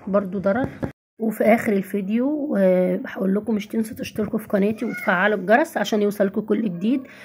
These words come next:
آه، استمتعوا، الفيديو بجد طاقة إيجابية وحلو جدًا المطر، شكل المطر أصلًا يفرح وشكل السما جميل. أكتر كائن على وجه الأرض مستفاد بالأنهار هو الأشجار، آه،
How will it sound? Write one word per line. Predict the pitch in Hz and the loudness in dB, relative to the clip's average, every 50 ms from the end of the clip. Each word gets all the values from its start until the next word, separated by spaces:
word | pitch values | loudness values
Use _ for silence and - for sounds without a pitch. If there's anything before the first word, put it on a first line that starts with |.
| - - - - - _ - | -20 -20 -20 -20 -20 _ -6
آه، | - 208 202 196 | -2 0 0 0
استمتعوا، | 196 - - - 202 185 185 - - 208 202 214 233 233 | -2 -2 -4 -4 -2 -2 -2 -2 0 0 0 2 0 0
الفيديو | 214 196 - - 208 190 208 214 202 | 0 -2 -2 -4 -4 0 0 0 0
بجد | 185 170 170 202 202 190 185 180 180 175 170 214 208 202 202 196 190 185 185 180 180 180 - | 0 -2 0 2 2 2 2 -4 -8 -6 -4 -2 -2 0 0 2 2 4 4 4 4 2 2
طاقة | 214 208 208 226 | 0 0 2 2
إيجابية | 202 185 165 180 180 180 185 196 202 214 226 240 247 | 0 2 2 2 2 4 4 2 2 2 2 0 0
وحلو | 233 214 196 190 196 196 190 - - - - 202 202 202 196 | 0 -2 -2 -2 -4 -6 -8 -10 -8 -6 -4 -2 -2 -2 0
جدًا | 165 190 180 185 196 208 | 0 -2 -2 0 0 2
المطر، | 196 190 185 180 180 180 190 196 196 214 220 226 226 - - - - - - - - | 2 2 2 2 2 0 0 -2 -2 -2 -2 -2 -4 -8 -16 -20 -20 -20 -20 -20 -12
شكل | - - 233 220 - 220 | -4 -2 -2 0 0 0
المطر | 196 196 202 208 208 214 208 208 | 0 2 0 0 -2 -4 -4 -4
أصلًا | 214 - - 214 196 190 | -6 -4 -2 0 0 0
يفرح | 185 190 - 196 196 202 202 - | 0 0 0 0 0 -2 -2 -4
وشكل | 196 190 - 208 196 - 202 | -6 -6 -4 -6 -4 -4 -4
السما | 190 - - 202 185 196 | -4 -2 -2 0 0 2
جميل. | 190 190 185 180 175 170 170 - - - - - - - - - - - - - - | 2 2 2 2 0 -2 -4 -6 -8 -6 -8 -10 -10 -10 -16 -20 -20 -20 -14 2 2
أكتر | 240 226 - - - 240 202 | 2 2 4 2 0 0 0
كائن | 196 - 240 226 - 233 226 | 0 0 -2 0 0 2 2
على | 214 196 196 196 | 2 2 4 4
وجه | 202 214 214 220 | 2 2 2 2
الأرض | 214 - 214 220 220 196 202 | 2 4 4 4 2 2 0
مستفاد | 208 202 190 - - 202 202 220 196 185 | 0 0 -2 -2 -4 -4 -2 -2 -2 -2
بالأنهار | 190 196 - 196 196 190 180 208 202 208 220 220 | -2 -2 0 0 -2 0 0 2 2 2 2 0
هو | 214 220 214 214 214 | 0 0 2 2 2
الأشجار، | 208 - 190 190 208 202 170 190 196 202 214 240 269 262 - - - - - - - - - - | 2 2 0 -2 -2 -2 0 2 2 2 2 2 0 -4 -8 -14 -18 -20 -20 -20 -20 -20 -12 -4
آه، | - 202 190 190 185 185 180 180 190 | 0 2 2 2 2 2 0 0 -2